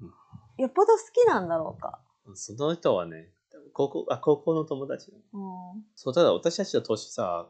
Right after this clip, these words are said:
Speaker 2: うん。
Speaker 1: いい車買うんだったらやっぱりランボルギーニとフェラーリ買うと思うんだよね。
Speaker 2: ランボルギーニとフェラーリ？
Speaker 1: うん。
Speaker 2: いや、買わないよ。
Speaker 1: <laughs> じゃあ、てか、もしお金もあればね。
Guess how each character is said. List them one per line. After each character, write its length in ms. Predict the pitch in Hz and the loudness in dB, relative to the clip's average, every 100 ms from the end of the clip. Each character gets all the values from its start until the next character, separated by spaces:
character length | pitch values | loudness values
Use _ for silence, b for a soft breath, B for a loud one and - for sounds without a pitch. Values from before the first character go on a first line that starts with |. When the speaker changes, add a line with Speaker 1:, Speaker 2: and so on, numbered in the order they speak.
| _ | _
Speaker 2:
う 160 | 208 196 | -8 -4
ん。 20 | |
Speaker 1:
い 80 | 202 | -2
い 60 | |
車 220 | - 147 | -2 -4
買 160 | 135 131 | -2 0
う 100 | 117 | 0
ん 20 | |
だ 0 | |
っ 0 | |
た 60 | 95 | -4
ら 60 | 90 | -10
や 20 | |
っ 40 | |
ぱ 60 | 120 | -8
り 80 | 101 | -4
ラ 80 | |
ン 100 | 104 | -2
ボ 100 | 110 | -2
ル 60 | 107 | -4
ギ 120 | 110 | -4
ー 20 | |
ニ 80 | 110 | -4
と 80 | 95 | -6
フ 140 | - | -6
ェ 20 | 98 | -4
ラ 120 | 101 | -4
ー 20 | |
リ 80 | - | -4
買 120 | - | -6
う 120 | - | -4
と 80 | - | -4
思 160 | - - | -6 -10
う 80 | |
ん 20 | - | -16
だ 80 | |
よ 60 | - | -20
ね。 60 | _ _ _ _ _ _ _ | _ _ _ _ _ _ _
Speaker 2:
ラ 120 | 226 | -4
ン 100 | 214 | -4
ボ 120 | 208 | -2
ル 100 | 214 | -4
ギ 120 | 202 220 | -4 -4
ー 40 | |
ニ 160 | 202 185 | -4 -8
と 80 | |
フ 140 | 175 185 | -10 -10
ェ 40 | |
ラ 140 | 175 156 | -10 -12
ー 40 | |
リ？ 260 | 165 208 247 | -12 -14 -14
Speaker 1:
う 60 | |
ん。 40 | 98 | -18
Speaker 2:
い 40 | 117 _ _ _ _ _ - | -18 _ _ _ _ _ -16
や、 80 | |
買 180 | 131 135 | -10 -6
わ 120 | 147 | -2
な 140 | 185 269 | -2 -2
い 40 | |
よ。 200 | - - _ _ | -6 -12 _ _
Speaker 1:
<laughs> 240 | _ _ - | _ _ -8
じ 140 | 123 | -2
ゃ 60 | 135 | 0
あ、 20 | |
て 100 | 127 | 0
か、 300 | 127 98 - - | 2 2 0 0
も 120 | 123 | 2
し 260 | 131 117 104 | 2 0 0
お 100 | 104 | 0
金 260 | - 135 143 | 2 0 0
も 240 | 113 - | -2 4
あ 60 | 123 | 6
れ 100 | 98 | 6
ば 140 | |
ね。 60 | - | 2